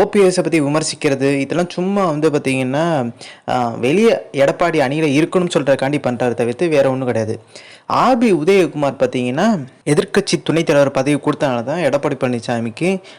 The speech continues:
அ, தொடர்ந்து வந்து ஆதரவா பேசிட்டு இருக்காரு. வி வி ராஜன் செல்லப்பா கூட பாத்தீங்கன்னா, கொஞ்சம் கொஞ்சமா இப்ப பின்வாங்க ஆரம்பிச்சிட்டா, அந்த மாதிரி பேச்சுக்கள் போயிட்டு இருக்கு. So, இ-, நம்மளுக்கு தெரியும், எம் ஜி ஆர் மாதிரி தான் வந்து, அ, எடப்பாடி பழனிசாமி.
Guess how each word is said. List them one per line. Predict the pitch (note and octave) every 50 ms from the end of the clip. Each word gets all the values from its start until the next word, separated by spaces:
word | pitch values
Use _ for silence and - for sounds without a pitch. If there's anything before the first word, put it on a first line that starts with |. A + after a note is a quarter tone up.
| - _ _ -
அ, | C3+ C3+
தொடர்ந்து | - D#3 D#3 F3 F3+ F#3+ F#3+ F3+ E3+
வந்து | D3+ C#3+ D3 D3
ஆதரவா | B2+ B2+ C3 C3+ C3 B2+ B2+
பேசிட்டு | B2+ A2+ A#2 B2 - -
இருக்காரு. | A#2 A#2 A2+ A2+
வி | D#3+ F#3+
வி | F3+ G3 F#3
ராஜன் | E3+ D#3 D#3 D3+ D3+ D3
செல்லப்பா | D3+ D3+ D3 C3+ C#3 C3+ C3
கூட | - D#3 D#3+ D#3
பாத்தீங்கன்னா, | D3+ - C3 C3 C3+ C#3
கொஞ்சம் | C#3+ C#3+ B2 B2 B2 B2+ C#3
கொஞ்சமா | D3
இப்ப | C#3 B2+ B2 A2 - D3+
பின்வாங்க | D#3 D#3+ D#3 C#3+
ஆரம்பிச்சிட்டா, | C3+ B2+ B2 B2 A#2+ A2 - C3+ B2+
அந்த | B2
மாதிரி | A#2+ B2 B2+ C3
பேச்சுக்கள் | - C3 A#2+ B2+ A#2+ B2+ A#2+
போயிட்டு | - B2 A#2+ A#2+ - A#2+
இருக்கு. | A2 C#3 D#3 E3+ - - - - - - - - - _
So, | - F3 E3 D#3 D3+
இ-, | C#3+ C3+ C3 C3+ A2+ F2+ F2 C3+
நம்மளுக்கு | C3+ C#3+ C#3+ C3+
தெரியும், | C#3 D3+ D3+ E3+ F3+ F3+ F3 - - - - - _ _
எம் | C3 C3+ D3 F3+ F#3+
ஜி | F3 G3+
ஆர் | G3 F#3 E3+ C#3+ C3+ - -
மாதிரி | D#3+ C#3+ D3 D#3+ D3+ D#3 D#3
தான் | E3+ F3 F3
வந்து, | D#3 C#3+ C3+ D3+ E3 E3 D#3 C#3 C3 C3 B2+ A#2+ A#2 A#2 A2 G#2+ G#2 G#2+ - - - - -
அ, | - A#2 A#2 A2+ A2 G#2+ G#2+ A2 A2 - - - _ - - - - - -
எடப்பாடி | - C3+ - - - D#3 C#3+ -
பழனிசாமி. | - B2+ B2 B2 G#2+ - A#2+ A2+ A#2+ B2+ B2 A#2 -